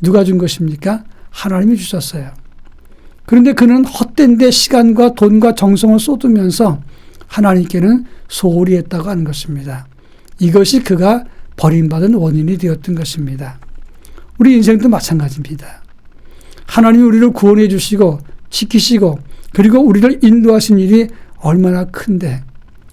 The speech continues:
우리가 가진 것으로 하나님께 영광을 돌려드리지 못하고 이 세상에 속한 것들을 추구하고 산다면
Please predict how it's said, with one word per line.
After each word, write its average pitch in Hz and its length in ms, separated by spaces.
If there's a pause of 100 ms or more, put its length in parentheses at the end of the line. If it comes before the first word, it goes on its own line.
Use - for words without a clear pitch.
(200)
우리가 214 260
가진 202 320
것으로 208 300
하나님께 214 420
영광을 196 340
돌려드리지 185 540
못하고 170 640 (480)
이 233 120
세상에 240 320
속한 240 360
것들을 226 420
추구하고 269 480
산다면 151 720